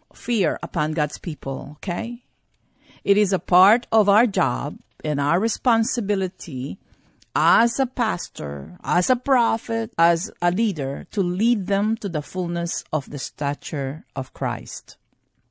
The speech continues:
This is why we were appointed by God, and this is why we're here. We're not supposed to limit them. And you know what? God is more than able to bring them to Him,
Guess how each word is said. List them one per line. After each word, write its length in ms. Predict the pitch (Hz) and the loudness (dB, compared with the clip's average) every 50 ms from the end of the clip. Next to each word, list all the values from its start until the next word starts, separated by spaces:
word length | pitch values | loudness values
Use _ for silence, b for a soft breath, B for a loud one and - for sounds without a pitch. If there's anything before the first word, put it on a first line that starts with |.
| _ _ _ _ _ _ _ _ _ b b b b b b b b b b b b b _ | _ _ _ _ _ _ _ _ _ b b b b b b b b b b b b b _
This 300 | _ 160 156 156 165 - | _ -2 0 0 0 0
is 140 | 220 214 - | 0 0 2
why 580 | 233 202 180 156 151 147 143 143 143 151 - - - | 4 6 8 8 8 6 6 4 2 0 -4 -6 -8
we 180 | 180 160 139 | -6 -4 -4
were 180 | 135 131 139 143 - | -2 -2 -2 -2 -2
appointed 540 | 165 - _ - 180 175 190 185 - 214 190 | -4 -4 _ 2 2 2 2 2 0 0 2
by 160 | 214 226 226 | 2 2 2
God, 520 | 214 - 165 139 131 123 123 123 123 - - | 2 0 -2 0 0 -2 -2 -4 -6 -8 -8
and 160 | - 139 135 127 | -4 -2 -2 -2
this 160 | 131 - - | -2 -2 -6
is 120 | 180 - | -6 -6
why 300 | 156 139 135 123 123 131 | -4 -2 0 0 0 -2
we're 200 | 131 135 151 156 | -2 -2 -2 -2
here. 580 | 156 143 - - 214 185 135 110 - - - - _ _ _ _ b b b b b b b b b b b b b b b | -2 -4 -4 -4 -4 -2 -2 -4 -8 -10 -16 -20 _ _ _ _ b b b b b b b b b b b b b b b
We're 200 | - 170 165 156 | -2 0 2 2
not 240 | 156 165 180 180 - | 2 2 2 2 0
supposed 640 | - - 202 - - - 160 151 156 151 - - - | -2 -4 -4 -2 -2 -2 0 0 0 -2 -6 -6 -6
to 80 | 175 | -4
limit 460 | 160 156 156 170 202 233 240 208 - - | -4 -2 -2 2 2 4 4 2 0 -4
them. 440 | 135 131 120 113 101 95 101 143 143 _ _ _ _ _ _ _ _ _ _ - | -6 -6 -6 -6 -6 -10 -12 -16 -20 _ _ _ _ _ _ _ _ _ _ -6
And 140 | 180 165 175 | -2 -2 0
you 80 | 180 | 0
know 160 | 185 180 185 | 0 0 0
what? 400 | 185 180 180 185 208 233 277 339 - _ _ _ _ _ _ _ _ _ - | 0 0 0 0 0 -2 -4 -4 -8 _ _ _ _ _ _ _ _ _ -4
God 320 | - 208 196 208 247 262 262 | 0 0 0 2 2 0 0
is 160 | 254 - - | 0 -2 0
more 260 | 190 180 180 190 208 | 0 0 2 2 2
than 220 | 208 196 175 - - | 2 0 0 -2 -2
able 360 | 160 175 202 190 190 170 156 | -2 -2 -2 0 -2 -2 -2
to 180 | - - 151 147 | -2 -4 -6 -6
bring 500 | 143 139 135 156 165 185 202 202 202 196 | -6 -6 -2 0 2 4 4 4 2 2
them 480 | 190 196 196 202 202 208 220 233 233 - - | 2 0 0 0 0 0 -2 -4 -6 -6 -4
to 140 | - 220 208 | -2 -2 -2
Him, 560 | - 240 233 247 262 269 226 147 - - | 0 0 2 2 2 2 0 -2 -4 -8